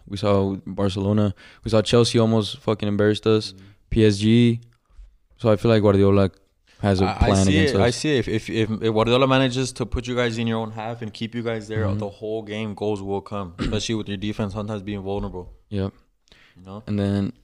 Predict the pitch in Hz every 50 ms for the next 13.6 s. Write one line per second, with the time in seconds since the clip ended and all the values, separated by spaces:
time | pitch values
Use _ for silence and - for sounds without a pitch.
0 | _ _ - 104 107 110 110 - 123 117 117 117 113 110 110 104 98 110 113 113
1 | 113 113 113 - - _ _ _ _ - - - - - _ _ _ _ _ 110
2 | 113 120 127 120 - 139 - 135 120 113 120 127 135 131 - 135 131 135 135 131
3 | 117 113 110 110 107 104 101 - - - - - - 113 110 - - 123 117 -
4 | - 120 123 123 120 113 107 - - - - 113 110 107 101 104 104 - - 113
5 | 120 127 131 123 131 123 113 123 123 127 123 117 113 117 117 120 117 113 120 117
6 | 107 104 113 113 110 113 104 107 113 107 104 104 110 - _ _ - - - -
7 | - 98 90 78 76 - - - - - 113 113 110 110 110 107 104 107 98 -
8 | - 120 113 110 110 107 113 113 113 113 107 98 107 104 95 98 98 95 - -
9 | - - 117 113 113 117 113 110 104 95 - - - 104 107 107 107 104 101 101
10 | 98 95 - - 98 95 95 90 87 - 110 110 113 117 117 107 101 95 - -
11 | 95 92 92 - 117 120 120 107 98 95 92 90 92 92 85 98 107 - - 107
12 | 123 131 139 131 - 151 147 143 - 151 131 117 120 120 131 139 135 120 131 131
13 | 123 131 123 113 - - 127 131 123 - - -